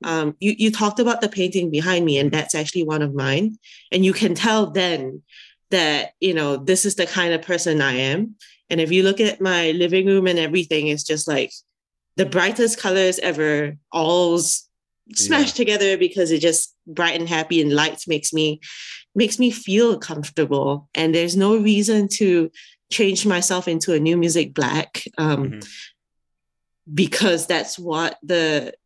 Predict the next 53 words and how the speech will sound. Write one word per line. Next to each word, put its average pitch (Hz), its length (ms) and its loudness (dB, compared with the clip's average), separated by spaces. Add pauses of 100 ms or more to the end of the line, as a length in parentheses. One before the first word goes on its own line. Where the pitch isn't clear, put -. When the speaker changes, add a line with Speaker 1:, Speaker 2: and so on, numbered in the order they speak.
(200)
Speaker 1:
the 180 100 0
new 165 180 2
music 180 600 0 (100)
community 165 800 0
kinda 151 320 -2
expects. - 840 -6 (120)
Speaker 2:
Yeah. - 140 -12 (260)
Speaker 1:
And 156 480 -2 (720)
for 208 200 2
years 214 420 2
now, 165 260 0
you 165 200 -2
know, 160 80 -2
I've 156 200 -4
been 156 160 -4
just 156 240 -6
playing 175 280 0
up 170 120 -2
this 143 160 -2
pink - 340 -2
thing. 165 320 0
Like, 143 200 -2
I - 60 -2
have 214 180 0
a 151 60 -8
pink - 260 -4
C 175 240 2
V. 160 440 0 (280)
And 170 100 0
when 160 140 0
I 175 60 -2
first 202 260 -2
got 208 180 0
my 202 140 2
job, 180 300 -2
they 185 100 2
were 175 120 2
like, 170 260 2
"You're 202 160 2
the 277 80 2
first 330 260 0
pink 330 200 2
C 302 200 2
V 330 220 4
I've 208 100 -2
ever 147 220 0
seen." 147 400 0 (300)
And 175 220 0
it, 202 220 0
you 220 100 4
know, 160 200 0
really 170 500 2
helped, - 480 -2